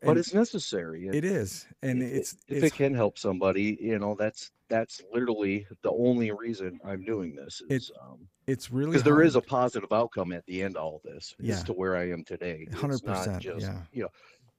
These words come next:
Speaker 1: there is, you know, a positive, um, there's a positive ending, I guess you could say. I
Speaker 2: It,
Speaker 1: don't know.
Speaker 2: it's hard for me, honestly, to listen to it, Jason, um, from being, from your uncle's point of view.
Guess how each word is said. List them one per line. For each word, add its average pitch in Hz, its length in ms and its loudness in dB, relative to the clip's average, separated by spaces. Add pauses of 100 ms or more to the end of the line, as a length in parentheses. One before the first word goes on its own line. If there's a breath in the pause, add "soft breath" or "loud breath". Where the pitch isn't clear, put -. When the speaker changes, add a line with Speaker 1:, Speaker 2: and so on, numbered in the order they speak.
Speaker 1:
there 151 240 6
is, 120 580 2
you - 520 -18
know, 185 180 -12
a 104 320 -6
positive, 123 760 -4 (460)
um, 80 720 -16 (120)
there's 139 200 0
a 123 40 -2
positive 117 520 -2
ending, 85 340 -6 (260)
I 92 80 -10
guess 85 260 -10
you 82 120 -14
could - 180 -20
say. - 280 -16
I 87 100 -8
Speaker 2:
It, - 0 -
Speaker 1:
don't 60 180 -8
know. 52 160 -20 (200)
Speaker 2:
it's 131 200 -2
hard 160 360 -4
for 131 140 -6
me, 123 520 0
honestly, 123 600 -2 (100)
to 110 120 -6
listen 113 380 -2
to 117 140 -2
it, 110 100 -2
Jason, 110 580 -4 (180)
um, 95 580 0
from 98 280 -4
being, 101 440 0
from 101 200 -4
your - 140 -4
uncle's 135 300 -6
point 127 260 -6
of 113 60 -4
view. 135 320 -6